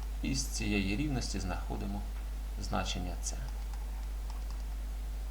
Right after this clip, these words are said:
Мінус п'ять додати десять. Маємо п'ять, переходимо, переносимо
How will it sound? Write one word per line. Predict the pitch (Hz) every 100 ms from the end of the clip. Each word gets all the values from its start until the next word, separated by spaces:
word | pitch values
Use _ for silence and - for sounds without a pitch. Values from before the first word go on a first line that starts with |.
| - - - 101
Мінус | 90 92 -
п'ять | - - 139 - 53
додати | 50 50 50 -
десять. | - 65 - 52 50 - - - - - - - - - - - - - - - - - - - - - - - - - - - - - - - - -
Маємо | 101 90 87 90 98
п'ять, | 120 139 135 - - -
переходимо, | - 87 - 90 87 90 101 - - - - - - - -
переносимо | 101 92 92 90 - 101 92